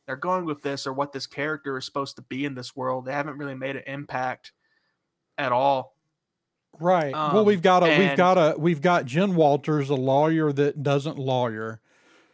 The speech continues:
Speaker 2: and
Speaker 1: Well,
Speaker 2: She-Hulk,
Speaker 1: and, and
Speaker 2: a
Speaker 1: she's a
Speaker 2: Hulk that
Speaker 1: superhero who
Speaker 2: doesn't
Speaker 1: isn't a
Speaker 2: fight.
Speaker 1: super-, yeah, right. I'm sorry I interrupted you, but you were
Speaker 2: Yeah.
Speaker 1: gonna say, but I, yeah, like, so what is this? Um,
Speaker 2: Right.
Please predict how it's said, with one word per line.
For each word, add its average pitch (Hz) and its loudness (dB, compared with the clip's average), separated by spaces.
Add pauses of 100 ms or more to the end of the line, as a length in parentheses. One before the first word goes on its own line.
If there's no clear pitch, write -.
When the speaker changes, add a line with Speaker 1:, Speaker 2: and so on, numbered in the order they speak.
(180)
Speaker 2:
and 143 0
Speaker 1:
Well, 156 -4
Speaker 2:
She-Hulk, 175 4
Speaker 1:
and, 165 0
and 151 4
Speaker 2:
a 147 4
Speaker 1:
she's 147 0
a - 6
Speaker 2:
Hulk 185 6
that 175 -4
Speaker 1:
superhero 160 4
who 151 4
Speaker 2:
doesn't 165 4
Speaker 1:
isn't 143 -6
a 147 0
Speaker 2:
fight. 123 -2
Speaker 1:
super-, - -20 (760)
yeah, 165 -6
right. 143 -6
I'm 151 -6
sorry 143 0
I 131 -2
interrupted 123 -6
you, 123 -14
but 117 -14 (120)
you 208 0
were 180 2
Speaker 2:
Yeah. 131 0
Speaker 1:
gonna 110 -8
say, 123 -10 (180)
but 131 -12
I, 117 -14 (120)
yeah, 123 -8
like, 131 -12 (1500)
so 170 -4
what 175 0
is - -4
this? - -12
Um, 135 -4
Speaker 2:
Right. 139 -8